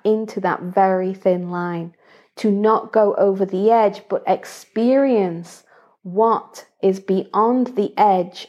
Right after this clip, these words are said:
of that limitation that was created within us. And so, ladies,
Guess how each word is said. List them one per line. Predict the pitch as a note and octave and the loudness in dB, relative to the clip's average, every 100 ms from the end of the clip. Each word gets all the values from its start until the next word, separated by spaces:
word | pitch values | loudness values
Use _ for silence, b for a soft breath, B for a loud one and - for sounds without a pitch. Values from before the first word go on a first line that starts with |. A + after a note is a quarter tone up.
| - | -4
of | F3+ | -2
that | G3 F#3 - | 0 0 0
limitation | F#3 E3+ - G3+ A3+ - G3 F3+ | -4 -6 0 0 0 -4 -4 -4
that | - | -6
was | F3+ F3 | -8 -8
created | - F#3 F3 E3+ E3+ E3+ | -6 0 2 0 -2 -8
within | E3+ E3+ E3+ | -4 -4 -4
us. | E3+ E3+ - _ _ _ _ _ _ _ _ _ _ _ _ _ _ B B B B B B | -6 -12 -18 _ _ _ _ _ _ _ _ _ _ _ _ _ _ B B B B B B
And | A3 A3 | -4 -2
so, | - B3 | 2 4
ladies, | A#3+ G#3+ F#3 F3 E3+ | 4 4 2 0 -2